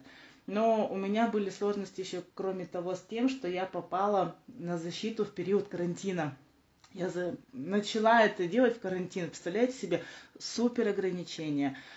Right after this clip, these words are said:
А, все очень серьезно. Никому не поедешь, никому ничего не сдашь. Получить каждую справку, это нужно заранее записаться, перевести сначала миллионную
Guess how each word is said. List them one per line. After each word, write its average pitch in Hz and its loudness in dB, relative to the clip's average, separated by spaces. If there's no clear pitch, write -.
А, 156 -2
все 226 0
очень 208 -2
серьезно. 160 0
Никому 185 0
не 208 4
поедешь, 185 0
никому 175 -6
ничего 190 -4
не 202 2
сдашь. 175 0
Получить 170 -4
каждую 190 -2
справку, 190 -4
это 185 -8
нужно 190 -4
заранее 185 -2
записаться, 175 -2
перевести 180 -4
сначала 185 -10
миллионную 185 0